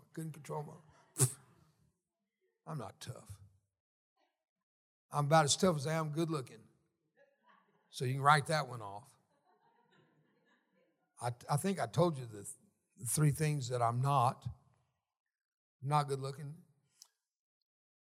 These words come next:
And, uh, I'm not that intelligent, but I am smart.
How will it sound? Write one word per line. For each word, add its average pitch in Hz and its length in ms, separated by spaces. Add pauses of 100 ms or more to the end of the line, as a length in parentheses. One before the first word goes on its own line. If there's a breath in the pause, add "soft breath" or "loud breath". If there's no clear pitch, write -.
(380)
And, 120 300
uh, 107 80 (1160)
I'm 120 100
not 135 260 (120)
that 139 140
intelligent, 143 640
but 143 120
I 156 100
am 185 140
smart. 151 460